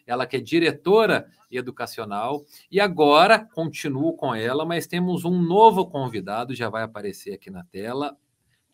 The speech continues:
Tá aí agora, somos um trio, e eu vou conversar com Miguel Elias da Silva Santana. Ele é estudante, tem quinze anos e tá pegando esse período de transição pro ensino médio, o,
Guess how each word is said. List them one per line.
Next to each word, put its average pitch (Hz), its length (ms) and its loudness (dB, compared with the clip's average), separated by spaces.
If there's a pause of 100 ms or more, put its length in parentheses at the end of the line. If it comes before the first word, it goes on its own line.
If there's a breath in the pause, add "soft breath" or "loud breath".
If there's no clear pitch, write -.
(140)
Tá 143 160 6
aí 160 340 2
agora, 135 420 0
somos 170 440 -4
um 151 160 -4
trio, 202 680 2 (240 loud breath)
e 196 120 0
eu 226 100 6
vou 214 140 0
conversar 185 640 2
com 202 120 0
Miguel 202 680 2
Elias 175 640 2
da 160 160 0
Silva 156 500 -2
Santana. 170 1000 0 (320 soft breath)
Ele 156 200 0
é 156 40 6
estudante, 147 880 -2 (240 soft breath)
tem 165 200 -2
quinze 196 560 -2
anos 139 500 -2 (300 soft breath)
e 165 100 -4
tá 196 160 0
pegando 220 500 2
esse 226 120 -2
período 240 580 -2
de 226 100 -12
transição 208 920 0
pro 147 320 -2
ensino 175 420 -2
médio, 147 480 2
o, 127 560 -6